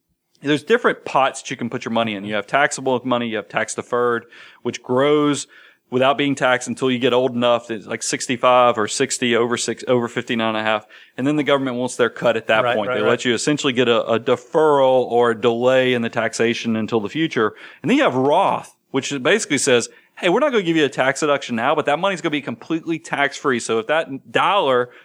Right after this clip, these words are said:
Speaker 1: turns into twenty-five dollars, us and the government, we're not gonna worry about the twenty-four dollars of growth that you had. That's yours to keep because you put it in a specialized account." That stuff is powerful. And guess what? Big custodians are letting you do that now.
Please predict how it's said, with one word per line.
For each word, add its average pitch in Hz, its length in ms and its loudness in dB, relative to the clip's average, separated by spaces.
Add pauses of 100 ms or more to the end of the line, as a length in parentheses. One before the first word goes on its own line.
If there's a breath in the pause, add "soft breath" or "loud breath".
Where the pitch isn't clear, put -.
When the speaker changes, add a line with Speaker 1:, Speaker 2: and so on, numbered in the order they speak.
(100)
Speaker 1:
turns 170 320 0
into 160 180 2
twenty-five 170 720 0
dollars, 117 480 2 (600 soft breath)
us 240 300 0
and 175 140 -6
the 147 80 -2
government, 151 460 2
we're 220 180 2
not 220 180 2
gonna 185 160 2
worry 170 240 2
about 151 200 0
the 131 60 -18
twenty-four 135 500 -2
dollars 117 360 2
of 90 140 -10
growth 120 360 0
that - 180 -6
you 110 100 -4
had. 104 200 2
That's 151 200 0
yours 139 380 2
to 143 80 -8
keep 147 300 -4
because 117 260 -4
you 117 80 -2
put 135 200 0
it 120 60 0
in 120 60 -2
a 113 40 -4
specialized 113 680 0
account." 135 400 0 (540 soft breath)
That 226 260 0
stuff - 340 0
is 127 120 -4
powerful. 160 560 2
And 143 180 2
guess 190 240 0
what? 208 300 0 (400 loud breath)
Big 254 260 -2
custodians 180 640 0
are 143 80 2
letting 147 240 0
you 151 80 -2
do 220 140 0
that 123 180 0
now. 101 240 -6